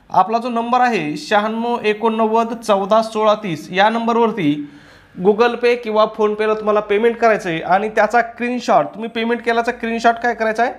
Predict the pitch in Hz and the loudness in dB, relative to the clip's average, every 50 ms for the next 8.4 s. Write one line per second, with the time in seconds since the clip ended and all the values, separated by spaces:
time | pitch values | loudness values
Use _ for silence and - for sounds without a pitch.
0 | - - _ _ - 160 156 175 190 208 214 - 247 240 240 247 240 233 233 220 | -12 -20 _ _ -6 0 2 4 4 2 0 -2 -2 -2 0 0 -2 -2 -2 -4
1 | 185 143 135 139 - - - _ _ _ _ _ _ _ - - - - - - | -6 -6 -6 -6 -10 -16 -20 _ _ _ _ _ _ _ -20 -20 -20 -20 -20 -20
2 | - - - 120 139 180 208 233 247 247 240 269 240 240 240 240 233 226 233 226 | -20 -16 -8 0 4 4 6 6 4 2 0 0 0 0 2 2 4 4 4 2
3 | 226 214 220 214 214 208 208 208 208 254 - - - - 233 226 226 214 220 214 | 2 2 2 2 2 2 0 -2 -2 -4 -6 -6 -4 0 2 2 2 4 4 2
4 | 202 190 196 190 175 175 170 160 160 165 165 185 208 - 277 294 294 - - - | 2 2 2 0 -2 -2 -2 -2 -2 0 0 -2 -2 0 -2 -2 -2 -4 -10 -18
5 | - - _ _ - _ _ _ _ _ _ _ _ _ _ _ _ - - _ | -20 -20 _ _ -20 _ _ _ _ _ _ _ _ _ _ _ _ -20 -20 _
6 | - - - - - - - - - - - - - - - - - - - - | -20 -20 -20 -20 -20 -20 -20 -20 -20 -20 -20 -20 -20 -18 -16 -14 -14 -10 -10 -10
7 | - - - - 208 220 208 240 254 254 262 254 - 254 254 247 208 240 240 240 | -10 -8 0 2 4 4 6 6 4 4 4 2 2 0 0 2 4 4 4 4
8 | 240 233 226 226 233 254 262 | 4 4 4 2 0 -4 -6